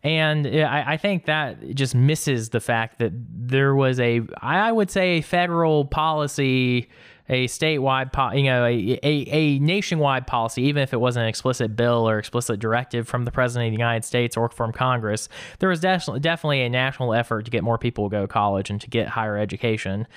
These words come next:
that the federal government is somewhat responsible for. And I think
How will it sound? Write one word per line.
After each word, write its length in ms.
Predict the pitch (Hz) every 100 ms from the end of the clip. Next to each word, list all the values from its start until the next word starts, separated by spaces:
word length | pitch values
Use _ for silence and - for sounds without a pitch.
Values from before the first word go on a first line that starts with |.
| - -
that 240 | - 117 107
the 60 |
federal 300 | 113 123 117
government 400 | 107 113 110 107
is 60 | 92
somewhat 440 | - 135 123 113
responsible 580 | 104 - 127 123 - 110
for. 460 | 104 104 104 98 104 - - -
And 120 | 120
I 100 | 123
think 400 | - 123 117